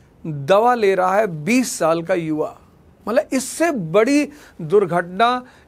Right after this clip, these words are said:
इस ब्रह्मांड में कोई नहीं हो सकती। और बड़े मजेदार बात कि ऐसे हजारों वीडियो अब सोशल मीडिया पे आ रहे हैं जो बता रहे हैं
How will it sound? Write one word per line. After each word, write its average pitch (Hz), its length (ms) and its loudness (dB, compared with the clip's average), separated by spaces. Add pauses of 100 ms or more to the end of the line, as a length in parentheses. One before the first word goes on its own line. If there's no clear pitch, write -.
इस 196 140 0
ब्रह्मांड 175 680 -2
में 202 180 -2
कोई 214 400 2
नहीं 160 220 -4
हो 123 100 -16
सकती। - 380 -20 (2250)
और 277 160 6
बड़े 277 180 4
मजेदार 247 340 2
बात 214 280 2 (560)
कि 277 160 0 (160)
ऐसे 240 760 2 (600)
हजारों 294 560 2
वीडियो 226 640 2
अब 220 220 0 (340)
सोशल 214 300 2
मीडिया 208 320 0
पे 190 140 -2
आ 170 140 4
रहे 170 160 0
हैं 247 120 -8 (400)
जो 247 140 2
बता 247 360 2
रहे 269 120 0
हैं 269 180 -2